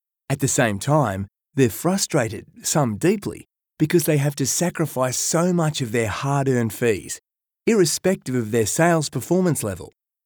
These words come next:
If that sounds like you, it doesn't have to be that way.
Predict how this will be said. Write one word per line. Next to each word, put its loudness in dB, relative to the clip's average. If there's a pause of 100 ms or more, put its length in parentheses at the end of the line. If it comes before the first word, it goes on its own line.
(380)
If 2
that 4
sounds 2
like 0
you, 0 (360)
it -2
doesn't 2
have 2
to -6
be 2
that -2
way. -10